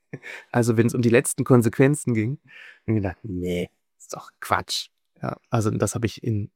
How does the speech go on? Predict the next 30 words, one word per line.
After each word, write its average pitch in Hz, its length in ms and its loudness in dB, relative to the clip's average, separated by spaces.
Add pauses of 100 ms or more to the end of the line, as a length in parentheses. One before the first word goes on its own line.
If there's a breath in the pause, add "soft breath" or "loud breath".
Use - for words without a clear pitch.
(260)
eigentlich 107 380 -4
jeder 101 240 -6
Religion 98 640 -10 (240)
so - 160 -8
erlebt. 107 440 -6 (1300 loud breath)
Deswegen 139 680 6 (140)
hab 135 160 -2
ich 139 140 -4
für 156 80 2
mich 127 160 2
selbst 135 280 2
natürlich 127 340 -4
was 131 120 0
Eigenes 147 380 2
zusammengebastelt. 120 960 -4
Ich - 140 -14
glaube 135 540 4
an 113 100 2
die 113 100 -4
Kräfte - 400 -6
des 120 160 -8
Universums, 117 800 -2
ich - 140 -18
glaube 110 480 0
an 104 300 -2 (180)
die - 80 -6
Unendlichkeit, 147 960 -6
ich - 160 -14
glaube 110 480 -4
an 107 400 -8